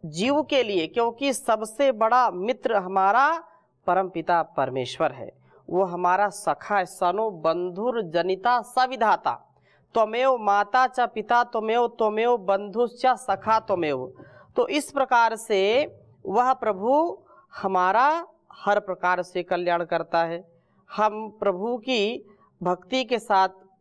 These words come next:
प्रभु की शक्ति का अनुभव करते हैं और उससे फिर मुक्ति को प्राप्त करते हैं। मुक्ति का तात्पर्य केवल मोक्ष को सीधा ले लिया कि मोक्ष हो जाएगा। मोक्ष ठीक है,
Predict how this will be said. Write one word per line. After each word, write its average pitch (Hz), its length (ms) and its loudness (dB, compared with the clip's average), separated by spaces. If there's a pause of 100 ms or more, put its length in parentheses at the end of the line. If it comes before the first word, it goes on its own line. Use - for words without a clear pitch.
(440)
प्रभु 196 300 -2
की 214 140 -8
शक्ति 214 540 -4
का 196 160 2
अनुभव 165 360 -4
करते 160 440 -2
हैं 170 400 -6 (180)
और 247 100 2
उससे 285 320 -2
फिर 302 200 -2
मुक्ति 262 500 0
को 330 240 0
प्राप्त 160 380 -2
करते 135 320 -4
हैं। 175 80 -2
मुक्ति 190 480 -2
का 311 160 2
तात्पर्य 294 540 0
केवल 269 440 0
मोक्ष 240 460 0
को 277 240 -2
सीधा 233 320 -2
ले 220 160 -2
लिया 220 240 0
कि 220 160 -12
मोक्ष 247 320 0
हो 160 180 -2
जाएगा। 135 440 0 (480)
मोक्ष 214 540 0
ठीक 311 260 0
है, - 220 0